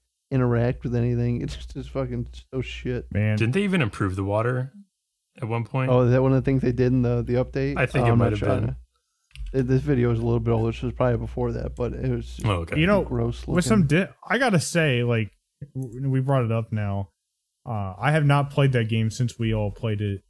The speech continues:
Speaker 2: on launch. Uh, I've been tempted to. We've talked about that before. Um, this latest update has got me kind of turned around on the idea that it might be a better game someday. Because, like, that update seemed to be pretty cool.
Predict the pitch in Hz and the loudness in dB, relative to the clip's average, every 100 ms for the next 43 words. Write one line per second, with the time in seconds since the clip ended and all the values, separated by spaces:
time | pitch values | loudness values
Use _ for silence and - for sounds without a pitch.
0 | - 101 98 98 98 92 - - _ _ | -10 -6 -4 -4 -4 -6 -10 -18 _ _
1 | _ - 98 95 95 123 135 139 160 180 | _ -10 -8 -6 -4 -2 0 0 -2 -2
2 | 139 107 110 117 131 113 104 104 104 92 | -4 -4 -4 -2 -4 -4 -6 -6 -8 -10
3 | - 92 87 - _ _ _ _ _ 110 | -12 -10 -10 -14 _ _ _ _ _ -6
4 | 98 92 90 92 - _ _ _ _ _ | -4 -4 -6 -10 -14 _ _ _ _ _
5 | _ _ _ _ _ - 127 185 139 147 | _ _ _ _ _ -6 -2 0 2 2
6 | 202 165 180 208 220 226 147 156 139 147 | 2 2 -2 -2 -4 -4 0 0 2 2
7 | 170 170 175 170 - 170 185 180 - - | 0 0 -2 -4 -4 -2 0 -2 -6 -8
8 | 175 185 165 127 139 160 165 139 139 127 | -4 -2 -2 -2 -2 -2 -2 0 0 2
9 | 123 123 120 131 151 160 135 117 117 117 | 2 0 0 0 0 0 -2 -4 -2 -4
10 | 110 120 135 143 139 120 120 113 110 110 | -2 -2 -2 -2 -2 -2 -2 -4 -4 -2
11 | 104 101 - 95 87 85 85 - _ _ | -2 -4 -4 -8 -8 -10 -12 -16 _ _
12 | _ _ _ _ _ _ - 113 127 127 | _ _ _ _ _ _ -6 0 0 2
13 | 135 196 151 202 151 110 - 127 120 110 | 0 0 0 -2 -2 -2 -2 -2 0 0
14 | 104 113 107 123 147 147 120 127 135 | 0 -2 -4 -4 -4 -2 -2 -2 -6